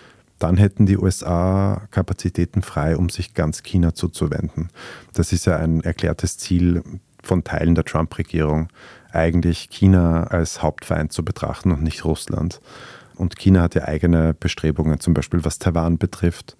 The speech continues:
China hat durch diese Allianz mit Russland natürlich den Westen jetzt abgelenkt von der eigenen Suche nach Dominanz im indopazifischen Raum. Die Taiwan-Frage ist auch noch ungelöst für China.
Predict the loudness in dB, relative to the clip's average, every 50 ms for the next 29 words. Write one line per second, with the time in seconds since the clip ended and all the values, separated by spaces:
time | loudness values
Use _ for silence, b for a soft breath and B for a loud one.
0 | B B B B B B B B B B B B -2 2 4 4 4 4 2 0
1 | -2 -6 -16 -6 0 0 0 0 2 0 0 2 2 0 2 2 0 0 0 0
2 | -2 0 0 0 2 2 0 0 0 2 2 2 4 4 2 2 2 2 0 2
3 | 2 0 -2 -2 -8 -14 -14 -6 0 2 2 2 2 0 0 2 2 2 2 2
4 | 0 -6 -6 -6 -4 0 0 2 2 2 0 0 -2 -6 -2 2 4 4 4 4
5 | 2 0 2 2 4 4 4 4 4 2 2 0 -2 -4 -8 -6 0 0 0 2
6 | 4 2 2 2 0 0 2 4 4 4 4 2 2 2 0 -2 -2 -2 0 2
7 | 2 0 -2 -8 B B B B B B B B B B B B 4 4 4 4
8 | 2 0 -2 0 2 0 2 2 0 2 2 2 2 2 2 2 2 2 2 2
9 | 2 2 0 -2 -2 -2 0 0 0 0 0 2 0 0 0 0 -2 0 -2 -4
10 | -6 -4 -2 0 2 2 2 2 2 2 2 2 4 4 4 2 2 -2 -6 -10
11 | -6 -6 -6 -2 0 2 2 4 2 2 0 -2